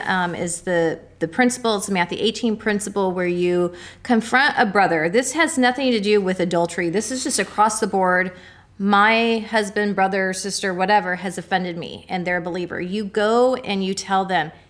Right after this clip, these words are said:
"Hey, I was offended by your actions," you know, and the hopes is that, um,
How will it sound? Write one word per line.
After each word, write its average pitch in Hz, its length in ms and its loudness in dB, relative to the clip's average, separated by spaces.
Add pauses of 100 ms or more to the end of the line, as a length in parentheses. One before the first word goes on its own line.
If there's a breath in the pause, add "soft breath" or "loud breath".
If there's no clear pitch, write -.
(100)
"Hey, 226 220 -2
I 208 40 0
was 196 200 -6
offended 202 360 -4
by 190 120 2
your 175 180 -2
actions," - 680 -4 (300 loud breath)
you 196 140 -6
know, 185 120 0
and 196 260 -2
the 196 60 0
hopes - 880 -2 (120)
is 180 600 -2 (280 loud breath)
that, 190 400 2
um, 175 460 -2